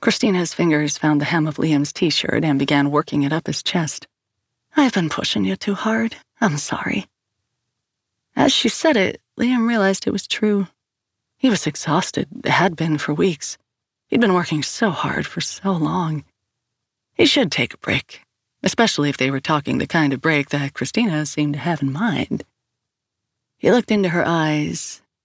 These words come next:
two black pools. They were so deep, as though they went on forever. He heard her voice in his ear. "This time, I'll show you the vastness."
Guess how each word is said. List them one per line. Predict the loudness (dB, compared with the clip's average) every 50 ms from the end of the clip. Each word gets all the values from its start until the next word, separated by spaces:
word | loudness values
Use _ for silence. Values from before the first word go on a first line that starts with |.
| _ _
two | -2 0 0 2 0 0 -2
black | -2 -2 -2 -2 -4 -6 -10 _
pools. | -6 -2 -2 0 0 0 -2 -4 -6 -10 -10 -10 -12 _ _ _ _ _ _ _ _ _ _ _ _ _
They | 0 0 2
were | 2
so | 0 -2 0 2 2 4 4
deep, | 4 2 2 2 2 0 -2 -6 -10
as | -8 -8 -2 -2
though | 0 0
they | 2 0
went | 0 0 0 0
on | 0 0 0 -2
forever. | -4 -6 -6 -6 -4 -4 -6 -4 -4 -4 -4 -4 -8 _ _ _ _ _ _ _ _ _ _ _ _ _ _ _ _ _ _ _ _ _ _ _ _ _
He | _ 2 4
heard | 4 4 2 2 2
her | 0 0 0
voice | 2 2 2 2 2 0 -2 -4 -4
in | -4 -4
his | -4 -4 -4
ear. | -4 -4 -4 -4 -6 -8 -10 _ _ _ _ _ _ _ _ _ _ _ _ _ _ _ _ _ _
"This | 0 0 0 0 -2
time, | -2 0 0 2 2 0 0 -2 -6 -8 -12 -8 -2
I'll | 0 0 2
show | 2 0 0 0 0
you | -2 -2 -2 -2 -2
the | -2 -4
vastness." | -2 0 -2 0 -2 -4 -4 -4 -2 -2 -2 -2 -6 -8 -10